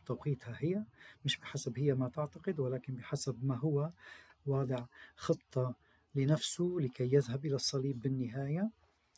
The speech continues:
ورح، هذا هو السيف بالنهاية اللي رح يجوز نفسها، هو أنه تشوف ابنها يموت على الصليب لأجل خلاص البشر،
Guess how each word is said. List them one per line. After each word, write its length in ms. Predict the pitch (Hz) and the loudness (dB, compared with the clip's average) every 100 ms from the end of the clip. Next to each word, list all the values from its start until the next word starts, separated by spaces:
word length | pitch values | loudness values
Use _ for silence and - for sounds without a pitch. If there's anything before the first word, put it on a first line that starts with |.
| - | -4
ورح، 320 | 139 120 - - _ _ - | -2 -2 -4 -18 _ _ 0
هذا 200 | 127 123 | 2 2
هو 140 | 131 | 0
السيف 480 | 120 - 127 123 - _ _ _ - | 0 2 2 0 -4 _ _ _ -2
بالنهاية 560 | 135 127 113 120 131 | 0 2 0 0 -2
اللي 140 | 151 123 | -2 -6
رح 180 | 117 123 | -6 -6
يجوز 360 | 117 123 120 | -2 -4 -2
نفسها، 420 | 127 - - 120 - - - - 131 | -4 -4 -4 -4 -6 -16 -20 -8 -2
هو 80 | |
أنه 200 | 139 131 | 0 -2
تشوف 500 | 123 - 151 135 - - - - | -2 -2 0 -2 -6 -18 -20 -6
ابنها 440 | 143 131 - 127 127 - - | -2 -2 -2 -4 -6 -10 -8
يموت 580 | 117 120 120 117 - - _ - - | -4 -4 -6 -8 -16 -18 _ -20 -10
على 340 | 120 117 113 107 - - - | -8 -8 -12 -18 -20 -20 -4
الصليب 640 | 143 - 131 117 127 120 110 - - | 0 2 2 0 0 -2 -4 -14 -6
لأجل 300 | 156 143 127 | -2 0 -2
خلاص 480 | - 123 123 135 - | -4 -2 2 2 2
البشر، 500 | 135 139 - 135 | 0 0 0 -2